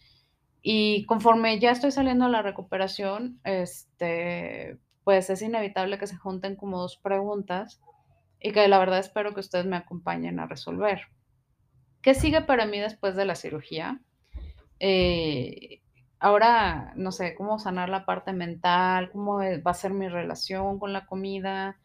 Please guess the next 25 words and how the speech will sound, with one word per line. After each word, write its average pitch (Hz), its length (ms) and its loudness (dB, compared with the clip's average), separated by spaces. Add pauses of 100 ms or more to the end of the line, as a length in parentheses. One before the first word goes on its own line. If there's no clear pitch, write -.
(520)
Mm, 165 640 -8 (100)
ahora 208 400 8
que 196 460 0
espero 180 520 0
ya 180 160 -2
me 185 140 -4
sienta 185 320 -6
bien 185 180 -4
con 185 160 -8
cómo 185 240 -2
me 180 160 -2
veo, 165 200 -6
cómo 175 180 -6
me 165 140 -8
he 165 40 -8
visto 175 300 -14
y - 20 -10
todo 185 320 -4
esto, 180 540 -4 (1500)
no 208 180 0
sé, 196 240 0
¿cómo 220 200 -4
voy 214 160 2
a 202 60 4
hacer? 185 320 -6